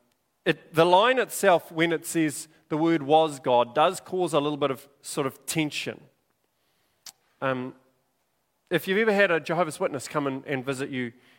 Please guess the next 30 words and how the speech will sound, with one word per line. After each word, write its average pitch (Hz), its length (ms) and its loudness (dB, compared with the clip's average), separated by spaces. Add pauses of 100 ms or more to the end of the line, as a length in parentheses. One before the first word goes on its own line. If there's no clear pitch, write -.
(140)
at 139 140 -4
your 127 160 -6
door, 131 500 -4
and 135 160 -4
you 143 80 -2
engage 143 460 0
with 135 160 -8
them, 123 300 -6 (420)
um, 131 160 0
on 131 140 -4
some 131 180 -4
elements 127 400 -2
of 117 80 -18
Scripture, 143 480 -4 (320)
their 170 180 2
Bible 254 300 4
will 240 120 -4
say 196 200 2
something 170 340 -2
different. 147 380 -8
Their 160 120 0
Bible 233 300 6
will 214 140 0
say, 147 480 2 (680)
"Jesus, 156 440 -4
the 160 300 -4
Word 160 260 0
was 143 320 2 (100)
a 151 500 0 (360)
God." - 420 -6